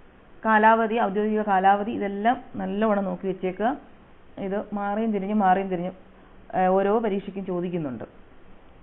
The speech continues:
പിന്നീട്, ആ, ഒരുപാട് കോമ്പറ്റീഷൻ വരുമ്പം ഇത്, ഈ ഇതിനകത്തുള്ള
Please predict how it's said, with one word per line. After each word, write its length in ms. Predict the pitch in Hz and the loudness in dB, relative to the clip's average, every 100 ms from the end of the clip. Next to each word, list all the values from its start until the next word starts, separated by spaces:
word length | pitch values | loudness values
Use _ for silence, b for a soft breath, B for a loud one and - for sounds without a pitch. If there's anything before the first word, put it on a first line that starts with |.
| - - - - - B B B B - | -20 -20 -20 -20 -20 B B B B -6
പിന്നീട്, 280 | 220 214 214 | 0 2 2
ആ, 540 | 240 - 196 196 190 | 0 -2 -4 -2 0
ഒരുപാട് 480 | 190 185 202 208 220 - - - - - | 0 0 2 2 0 -2 -14 -20 -20 0
കോമ്പറ്റീഷൻ 580 | 202 196 202 214 233 | 2 2 -2 -2 -2
വരുമ്പം 340 | 214 202 208 381 - - - - - | -2 -2 -2 -4 -10 -20 -20 -14 -8
ഇത്, 120 | 196 | -6
ഈ 260 | 196 214 220 - - | -2 -2 -4 -10 -8
ഇതിനകത്തുള്ള 600 | 196 202 208 196 240 | -4 -2 -2 0 0